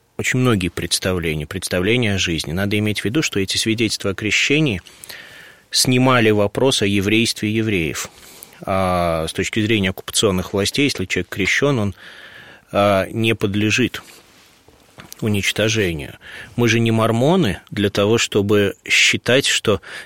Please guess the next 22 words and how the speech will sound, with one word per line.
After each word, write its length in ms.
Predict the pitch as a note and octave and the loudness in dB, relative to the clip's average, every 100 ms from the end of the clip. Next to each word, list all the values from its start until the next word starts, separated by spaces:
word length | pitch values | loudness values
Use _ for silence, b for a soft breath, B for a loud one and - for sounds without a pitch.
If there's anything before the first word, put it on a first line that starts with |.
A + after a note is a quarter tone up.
| B | B
если 240 | A2 - | 0 2
человека 360 | G#2+ A#2+ G#2+ A#2 | 2 2 2 2
записать 600 | A2+ A#2 C3+ - A#2 G2 | 2 2 2 4 4 2
в 100 | - | 0
мормоны, 540 | G#2+ G#2+ A#2+ D#3 C3 | 0 2 2 2 2
то 160 | - G#2+ | 2 2
он 100 | A#2+ | 2
автоматически 680 | - F#2+ F#2+ F#2 A2+ - F#2+ | 0 -2 -2 0 -2 -2 0
мормоном 540 | F#2+ G2 G#2 G#2 G2+ | 0 0 0 0 0
и 20 | |
становится. 680 | G2+ - G#2+ F#2 D#2 - F2 | 0 0 0 0 -2 -2 -2
Если 260 | F2 - | 0 -2
человека 300 | G2 G2+ - | -2 -2 0
записать 520 | F#2 G2 A2 - F#2+ F2 | -2 -2 -2 0 0 -2
в 80 | |
крещёные, 560 | - F#2+ - B2+ C3 F#2+ | -4 -2 2 2 2 0
он 60 | F#2 | -4
автоматически 680 | - G2 F#2 - G#2 - | -4 -4 -2 -2 -2 -2
становится 680 | - - F#2+ G2+ G2 - E2 B B B B B B | -4 -2 -2 -2 -2 -4 -6 B B B B B B
крещёным. 720 | G#2+ G#2+ - - E2 D2+ C#2 B B B B - | 0 2 4 4 2 -2 -6 B B B B -6
А, 640 | A#2+ G#2 G2+ G2 G2+ F#2+ F#2+ _ _ _ - - _ _ - _ - - - _ _ _ _ _ | 2 4 6 4 4 0 -4 _ _ _ -20 -20 _ _ -20 _ -20 -20 -20 _ _ _ _ _
э, 120 | - | -12